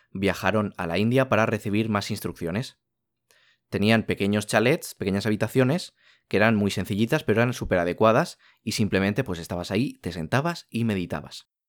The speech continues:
Y aprovecharon también para escribir canciones, para escribir, eh, melodías o letras,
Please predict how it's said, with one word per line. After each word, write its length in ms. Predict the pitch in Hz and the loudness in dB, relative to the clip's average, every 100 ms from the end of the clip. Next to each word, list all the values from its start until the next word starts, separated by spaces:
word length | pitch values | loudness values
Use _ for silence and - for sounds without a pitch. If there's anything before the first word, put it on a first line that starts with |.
| _ _ _ _ _ _ _ - | _ _ _ _ _ _ _ 0
Y 120 | 101 | 4
aprovecharon 640 | 101 101 92 - 107 127 | 4 4 0 0 2 2
también 280 | 117 95 127 | 2 2 2
para 280 | 123 82 78 | 0 -6 -6
escribir 360 | 80 - 80 80 | -10 -10 -10 -8
canciones, 520 | 85 82 113 127 135 | -8 -2 0 0 -2
para 200 | 87 82 | -6 -8
escribir, 560 | 78 80 80 82 80 _ _ _ _ | -10 -8 -8 -8 -10 _ _ _ _
eh, 220 | - 87 | -8 -6
melodías 520 | 87 85 95 104 95 | -4 -2 2 4 2
o 60 | 98 | 2
letras, 460 | 110 123 151 - | 0 2 0 -2